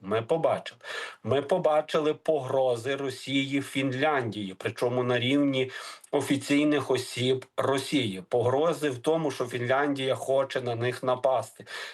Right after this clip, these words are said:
і обов'язкової там агресивною відповіддю нападу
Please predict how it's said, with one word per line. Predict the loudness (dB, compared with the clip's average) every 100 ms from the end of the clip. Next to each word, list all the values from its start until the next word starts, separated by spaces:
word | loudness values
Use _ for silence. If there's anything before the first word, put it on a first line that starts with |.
| -4
і | 0
обов'язкової | 2 2 2 2 0 2 2 2 0 0
там | 0 0
агресивною | -4 -4 -2 -2 0 -2 -4
відповіддю | -4 -4 -2 -2 0 0
нападу | 2 2 2 0 -4 -4